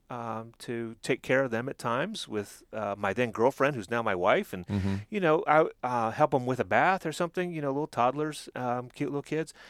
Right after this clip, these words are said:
Speaker 1: and their bath water was always, like, really, really dirty.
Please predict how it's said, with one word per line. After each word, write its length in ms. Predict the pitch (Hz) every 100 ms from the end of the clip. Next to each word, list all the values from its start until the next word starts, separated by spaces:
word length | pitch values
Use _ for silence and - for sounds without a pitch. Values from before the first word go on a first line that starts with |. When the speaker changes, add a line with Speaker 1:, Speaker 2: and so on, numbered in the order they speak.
| - - - _
Speaker 1:
and 300 | 156 147 143
their 160 | 143 160
bath 460 | 127 156 262 - 156
water 420 | 123 104 110 143
was 180 | 151 139 -
always, 680 | 151 247 226 110 110 113 - _ _ _ _
like, 340 | 143 139 135 -
really, 760 | 131 139 180 254 262 247 143 139
really 600 | 147 165 240 247 147 120
dirty. 580 | 104 156 285 - 67